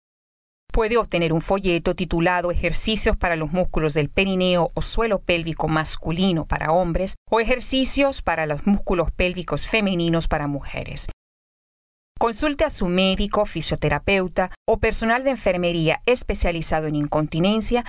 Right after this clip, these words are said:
para asegurarse que usted ejercite sus músculos de la manera correcta. Sugerencia cinco.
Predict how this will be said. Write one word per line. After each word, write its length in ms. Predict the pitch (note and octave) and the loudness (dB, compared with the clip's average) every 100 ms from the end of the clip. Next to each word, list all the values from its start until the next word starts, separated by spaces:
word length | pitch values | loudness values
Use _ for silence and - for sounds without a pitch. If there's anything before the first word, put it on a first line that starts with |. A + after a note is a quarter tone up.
| - - | -8 -4
para 160 | A3 | -2
asegurarse 640 | G#3+ G#3+ G#3 A#3+ A#3 - E3+ | 0 0 2 2 2 0 0
que 80 | E3 | 0
usted 320 | D#3 G3+ G3+ - | 2 2 0 -2
ejercite 760 | G3 F3+ E3+ - B3+ C4 C4+ | 0 2 0 2 0 0 -2
sus 220 | - F3 | -2 0
músculos 420 | G3+ A3 A#3+ G3 | 2 2 2 0
de 120 | E3 D#3+ | 2 2
la 100 | D3 | 2
manera 280 | D3 E3 | 2 2
correcta. 600 | E3 D#3+ - - - - - _ _ _ _ _ _ _ _ _ - | 0 -2 -4 -8 -10 -10 -10 _ _ _ _ _ _ _ _ _ -2
Sugerencia 640 | - B3+ A#3 C4 C#4+ D4+ | 2 2 2 2 2 2
cinco. 480 | C#4+ - D#3+ D#3 - | 0 0 -4 -4 -10